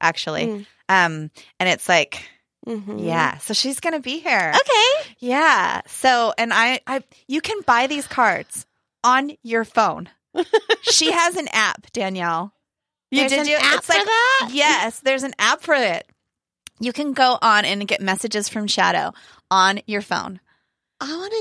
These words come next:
Speaker 2: do
Speaker 1: And I'm
Speaker 2: that.
Speaker 1: gonna get the cards. Um,
Speaker 2: Okay.
Speaker 1: they're on her website, and I actually, I think I'll
Speaker 2: The
Speaker 1: just ask
Speaker 2: card
Speaker 1: her to
Speaker 2: cards?
Speaker 1: Yeah, I'll, I want 'em, I want the actual cards. But
Speaker 2: Right.
Speaker 1: how fun to have it on your phone.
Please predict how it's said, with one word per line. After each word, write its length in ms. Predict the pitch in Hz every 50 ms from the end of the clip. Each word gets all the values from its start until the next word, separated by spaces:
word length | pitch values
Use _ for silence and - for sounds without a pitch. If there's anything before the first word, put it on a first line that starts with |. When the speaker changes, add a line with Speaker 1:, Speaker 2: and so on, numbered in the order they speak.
| 415 -
Speaker 2:
do 160 | - 277 262
Speaker 1:
And 140 | 247 254 254
I'm 140 | 254 269 294
Speaker 2:
that. 60 | 320
Speaker 1:
gonna 200 | 359 349 330 285
get 180 | 247 226 220 -
the 80 | 220
cards. 640 | - - 190 165 151 147 147 160 - - - - - -
Um, 200 | 311 - 165 320
Speaker 2:
Okay. 260 | 294 277 277 311 339
Speaker 1:
they're 120 | 277 190
on 140 | 185 180 190 220
her 100 | 247 247
website, 460 | 208 180 180 - - 196 180 165 - -
and 160 | 190 180 180
I 80 | 180 -
actually, 260 | - 269 285 - -
I 40 | 269
think 160 | - 294 -
I'll 60 | 240 226
Speaker 2:
The 80 | 226 220
Speaker 1:
just 80 | -
ask 80 | 185 190
Speaker 2:
card 120 | 202 202
Speaker 1:
her 60 | 220
to 60 | 208 226
Speaker 2:
cards? 320 | 220 240 262 - - - -
Speaker 1:
Yeah, 260 | 214 208 175 - - -
I'll, 260 | - 196 196 202 208
I 80 | - 214
want 200 | 220 214 202 190
'em, 160 | 175 170 - -
I 80 | - 202
want 160 | 214 208 196
the 80 | - 170
actual 420 | 151 - - 170 160 - - 151
cards. 260 | - - 190 151 139 -
But 100 | 294 277
Speaker 2:
Right. 120 | 226 160
Speaker 1:
how 220 | - - 226 262 247
fun 220 | - 254 240 226
to 40 | 220
have 220 | 190 202 185 180 175
it 160 | 170 - -
on 220 | 170 170 165 160
your 140 | 156 147 147
phone. 320 | 147 - - 156 - 143